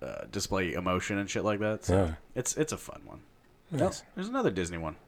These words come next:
Speaker 2: Okay.
Speaker 1: Number
Speaker 2: Haven't seen
Speaker 1: twenty-one,
Speaker 2: that either.
Speaker 1: uh, Moana. It's a great flick.
Speaker 2: Oh, yeah?
Speaker 1: Really good. Got The Rock in it, buddy.
Speaker 2: Hmm.
Speaker 1: And The Rock is singing. He sings a song himself.
Speaker 2: Well,
Speaker 1: Uh,
Speaker 2: it's probably Dwayne Johnson. I don't know if that'd be The Rock singing.
Speaker 1: It's the same thing. It doesn't matter.
Speaker 2: No.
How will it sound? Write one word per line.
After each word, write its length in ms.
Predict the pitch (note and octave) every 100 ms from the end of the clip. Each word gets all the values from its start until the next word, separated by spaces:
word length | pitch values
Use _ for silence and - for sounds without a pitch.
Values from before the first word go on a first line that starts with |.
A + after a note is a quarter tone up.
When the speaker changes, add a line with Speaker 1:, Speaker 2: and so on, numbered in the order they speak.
| - A2
Speaker 2:
Okay. 200 | F#2+ G#2+
Speaker 1:
Number 100 | C#3 - - D3
Speaker 2:
Haven't 20 | -
seen 60 |
Speaker 1:
twenty-one, 380 | - - - G#2+
Speaker 2:
that 120 | G#2
either. 180 | G2 F2 A2
Speaker 1:
uh, 220 | G#2+ G2+
Moana. 640 | A2 G#2+ A2+ C#3+ F2+ B2+ - - - -
It's 120 | -
a 260 | G2+ F2 D#2+
great 440 | F2+ F#2 F2+ C3+ -
flick. 340 | - E2+ F2 - -
Speaker 2:
Oh, 120 | F#2
yeah? 200 | D#2+ G2+ C3 -
Speaker 1:
Really 240 | A2+ B2
good. 260 | F#2+ G2 G2
Got 120 | F3
The 80 | -
Rock 380 | E2 F2+ B2+ -
in 120 | F2
it, 100 | D#2 D#2
buddy. 300 | F2 F#2+ A#2 -
Speaker 2:
Hmm. 240 | G2+ B2+ A2
Speaker 1:
And 80 | A2+
The 40 | A2
Rock 260 | C#3+ F3
is 80 | A2+
singing. 460 | - C3+ B2+ A2+ E2+
He 80 | B2+
sings 300 | - C#3 F#2+
a 80 | E2+
song 520 | - G2 G#2 G2 E2 - -
himself. 760 | F#2 - F#2 G2 F#2 - - - - - - - -
Speaker 2:
Well, 100 | -
Speaker 1:
Uh, 40 |
Speaker 2:
it's 180 | - - - -
probably 220 | - D#2+ D2
Dwayne 260 | E2+ D#2
Johnson. 440 | D2+ E2+ D#2 D#2 D2+
I 60 |
don't 120 | D2+ D2+
know 60 |
if 80 | D2
that'd 180 | E2 D#2+
be 80 | E2+
The 120 | D2+
Rock 280 | E2 F2 -
singing. 420 | - F#2 D#2+ D#2+ G2+
Speaker 1:
It's 160 | A2+
the 60 | -
same 180 | F2 D2+
thing. 200 | E2 F2
It 80 | F#2+
doesn't 220 | F2 D2
matter. 200 | F2 A2
Speaker 2:
No. 160 | G2+